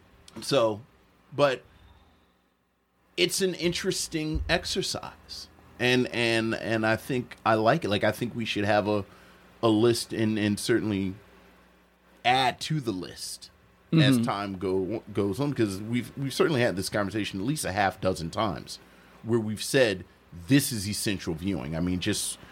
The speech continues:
Speaker 1: what we said, just, and we just named, like, three of 'em
Speaker 2: Mm-hmm.
Speaker 1: that we've reviewed. And I know if you go through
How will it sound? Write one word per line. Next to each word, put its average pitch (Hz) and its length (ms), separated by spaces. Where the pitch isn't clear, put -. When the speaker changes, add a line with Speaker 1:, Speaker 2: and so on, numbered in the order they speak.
Speaker 1:
what 95 160
we 95 100
said, 92 220
just, 87 160
and 101 120
we 98 60
just 95 220
named, 95 220
like, 90 180
three 107 320
of 76 160
'em - 80
Speaker 2:
Mm-hmm. 127 180
Speaker 1:
that 113 180
we've 85 200
reviewed. 78 380
And 80 120
I 92 80
know 95 200
if - 140
you 92 80
go 92 220
through 85 420